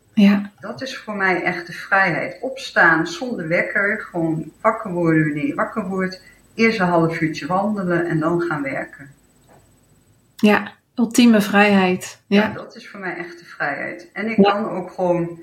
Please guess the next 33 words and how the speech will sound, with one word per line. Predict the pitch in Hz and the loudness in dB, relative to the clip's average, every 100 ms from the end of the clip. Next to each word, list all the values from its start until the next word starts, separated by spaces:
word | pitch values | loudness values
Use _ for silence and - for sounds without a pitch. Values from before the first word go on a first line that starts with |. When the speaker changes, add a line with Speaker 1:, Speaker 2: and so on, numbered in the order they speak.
| - _ - | -20 _ -8
Speaker 2:
werken | 160 160 156 - 165 | -2 0 0 -2 -4
wanneer | 165 160 | -2 0
ik | 160 156 | 0 -2
wil. | 170 165 170 | -4 -2 -2
Ik | 165 170 | -4 -4
heb | 170 165 | -2 2
bijna | 170 202 175 | 4 2 -2
geen | - 156 - | -2 -2 -2
afspraken, | 143 - - - 170 165 - 180 | -4 -4 -8 -2 2 2 0 -4
dus | 175 | -6
ik | 170 - | -8 -4
kan | 185 180 | -4 -4
gewoon, | 180 165 165 - _ _ _ _ _ - | -2 -4 -4 -12 _ _ _ _ _ -2
nou | 196 151 | 0 2
ja, | 143 - | 0 -2
de | 170 | 0
dingen | 214 214 175 175 | 2 2 2 0
doen | 208 185 151 | 0 0 -2
die | - 165 | -4 -2
ik | 147 | -2
wil | 170 220 208 | 0 0 0
doen | 156 151 190 262 - _ _ _ | -2 -2 -2 -4 -8 _ _ _
voor | - 190 | -10 -6
de | 170 | -4
klanten. | - 143 - - 147 - - _ | -4 -4 -6 -10 -12 -14 -16 _
Speaker 1:
Ja. | 220 180 | 4 4
Speaker 2:
En | 160 | -2
dat | 170 - | -10 -12
is | - | -16
gewoon | 147 147 | -12 -10
heel | 139 135 | -12 -10
fijn. | 165 175 165 - _ - | -6 -6 -6 -14 _ 2
Speaker 1:
Ja. | 208 - - | 2 2 -6